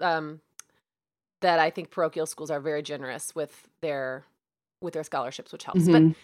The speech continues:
Speaker 1: anyway, that's kind of getting off. Anyway, to make a long story short, yeah, that was it. You just went to the,
Speaker 2: Yeah.
Speaker 1: and nobody worried that much about which neighborhood school you, you know,
Speaker 2: Right.
Speaker 1: managed to wind up. It just, you just went there. It wasn't a
Speaker 2: Right.
Speaker 1: big deal.
Speaker 2: Right.
Speaker 1: Um,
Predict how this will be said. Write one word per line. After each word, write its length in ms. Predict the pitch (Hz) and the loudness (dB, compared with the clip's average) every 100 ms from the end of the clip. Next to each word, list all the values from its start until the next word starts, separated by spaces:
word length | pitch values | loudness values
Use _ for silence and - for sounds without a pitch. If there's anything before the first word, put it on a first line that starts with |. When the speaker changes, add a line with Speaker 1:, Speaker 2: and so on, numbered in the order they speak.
| - | -4
Speaker 1:
anyway, 180 | 247 170 | 0 0
that's 160 | 180 | -2
kind 160 | - 247 | 0 0
of 100 | 208 | 4
getting 240 | 190 180 | 4 4
off. 320 | 165 156 - - _ - - _ - _ 285 | 2 -2 -6 -20 _ -20 -20 _ -20 _ 6
Anyway, 260 | 254 175 | 6 4
to 80 | 226 | 2
make 120 | 277 | 4
a 60 | 269 | 4
long 280 | 262 254 247 | 8 6 4
story 340 | - 226 196 | 0 2 2
short, 480 | 196 208 160 151 - | 0 0 0 0 -2
yeah, 240 | 208 208 - - | -2 0 0 2
that 160 | 180 | 2
was 160 | 180 175 | 2 -4
it. 180 | 156 - - | -8 -10 -12
You 160 | 190 | -8
just 180 | 190 190 | -8 -4
went 140 | 220 220 | -4 -4
to 60 | |
the, 120 | 208 202 | 2 8
Speaker 2:
Yeah. 280 | 285 294 | 8 8
Speaker 1:
and 80 | 240 | 6
nobody 300 | 254 277 311 | 4 4 0
worried 420 | 269 226 226 226 | -2 0 0 4
that 140 | 208 - | 2 2
much 200 | 196 208 | -2 -2
about 300 | 175 - 160 | -2 -2 -2
which 280 | 226 - 240 | -4 -4 -4
neighborhood 400 | 214 208 208 196 | -2 -2 -4 -8
school 600 | - 220 214 208 202 196 | -10 -4 -2 0 0 -2
you, 280 | 202 202 196 | -6 -8 -8
you 120 | 196 | -4
know, 160 | 185 | 2
Speaker 2:
Right. 180 | 190 175 | 4 4
Speaker 1:
managed 380 | 170 175 185 - | 2 -2 -6 -8
to 60 | 190 | -8
wind 260 | 180 180 | -6 -2
up. 160 | 170 - | -2 -2
It 160 | 214 208 | -8 -4
just, 220 | 339 - - | -6 -8 -14
you 160 | 254 | -12
just 120 | 285 247 | -10 -6
went 200 | 302 - | -6 -6
there. 240 | - - | -12 -10
It 60 | - | -2
wasn't 220 | 233 277 | -2 2
a 40 | 285 | 2
Speaker 2:
Right. 60 | |
Speaker 1:
big 120 | 208 190 | 0 -6
deal. 340 | 196 127 - - - - - | -8 -8 -10 -20 -20 -20 2
Speaker 2:
Right. 140 | 151 | 2
Speaker 1:
Um, 100 | 180 | 2